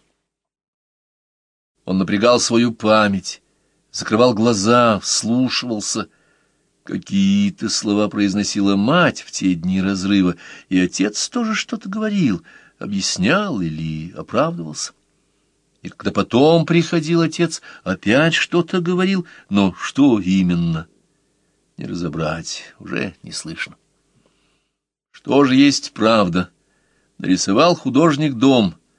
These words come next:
Все не так, не по правде. Краски переиначил, стены покривил и изломал.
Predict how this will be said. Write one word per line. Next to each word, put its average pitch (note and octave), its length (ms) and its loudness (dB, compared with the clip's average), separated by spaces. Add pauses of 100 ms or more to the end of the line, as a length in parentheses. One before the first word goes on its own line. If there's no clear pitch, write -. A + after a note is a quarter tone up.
(220)
Все D#3 320 0
не D3+ 160 2
так, - 600 0
не G2+ 140 -4
по G#2 180 -6
правде. F#2 500 0 (500)
Краски D#3+ 580 2
переиначил, D3+ 840 0 (400)
стены D#3+ 600 2
покривил C#3+ 580 2 (340)
и A#2 120 0
изломал. G2+ 440 0